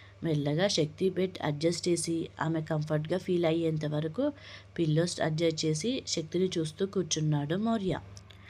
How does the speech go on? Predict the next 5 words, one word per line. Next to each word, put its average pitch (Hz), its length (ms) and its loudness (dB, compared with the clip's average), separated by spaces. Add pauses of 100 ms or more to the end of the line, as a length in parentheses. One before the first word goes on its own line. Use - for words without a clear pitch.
(280)
అలా 175 360 8 (100)
ఎంతసేపు 160 560 4
ఉన్నాడో 160 540 6
కూడా 156 320 2
తెలియనంతగా. 220 880 4